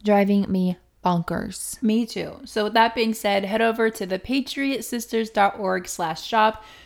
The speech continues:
Speaker 2: Grab yourself a bundle necklace, even one of our, a single necklaces, the dainty pine tree necklace or the An Appeal Bar necklace.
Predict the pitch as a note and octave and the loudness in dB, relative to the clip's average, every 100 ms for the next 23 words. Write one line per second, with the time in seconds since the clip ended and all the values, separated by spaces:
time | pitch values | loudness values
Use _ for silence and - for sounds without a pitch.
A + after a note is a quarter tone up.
0 | - - C4+ C#4 D4 C#4+ C4 - G3 - | -8 2 2 2 -2 0 0 -2 -4 0
1 | B3+ A#3+ A#3+ A3 G#3+ A3 G#3+ - B3+ E4+ | 2 2 2 0 0 0 -2 -2 -4 -2
2 | D#4 C4+ C4 A#3 G#3+ G#3 - - G3 F3+ | 0 0 0 0 -2 -4 -10 -8 -8 -6
3 | G#3 G#3+ G#3+ G3 F3 A3 A3 A#3 A3 A3 | -4 -2 0 -2 -4 -6 -6 -2 -2 -2
4 | F3 F3+ F3 G3 G#3+ G3+ A3 B3 A#3+ - | -8 -8 -8 -8 -10 -12 -8 -6 -6 -4
5 | B3 B3 A#3+ - A#3+ A#3+ A#3+ A#3 - - | -4 -4 -6 -8 -6 -6 -6 -8 -16 -20
6 | - - F#3 F3 D#3+ - - A3 F#3+ F#3+ | -8 -2 -2 -2 -6 -10 -4 -2 -2 -2
7 | A#3 B3 B3 A#3+ A#3 B3 A#3+ A#3 A#3 | 0 0 2 -2 -4 -4 -2 -4 -6